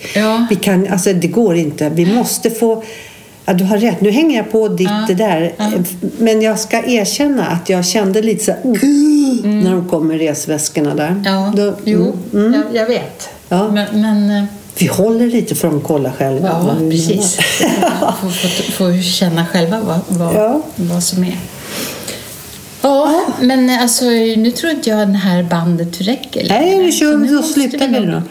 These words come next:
Speaker 2: då.
Speaker 1: eh, men vad kul
Speaker 2: Jätte.
Speaker 1: att vara tillbaks.
Speaker 2: Ja.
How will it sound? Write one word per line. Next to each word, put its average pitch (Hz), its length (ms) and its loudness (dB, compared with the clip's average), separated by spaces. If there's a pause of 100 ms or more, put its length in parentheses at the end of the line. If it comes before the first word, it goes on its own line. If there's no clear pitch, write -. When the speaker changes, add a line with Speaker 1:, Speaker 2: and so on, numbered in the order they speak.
(100)
Speaker 2:
då. 294 60 2
Speaker 1:
eh, 202 260 0 (520)
men 226 400 2
vad 254 160 -2
kul 208 640 0 (200)
Speaker 2:
Jätte. 180 300 2
Speaker 1:
att 233 60 2
vara 247 120 2
tillbaks. 202 840 -2
Speaker 2:
Ja. 196 760 2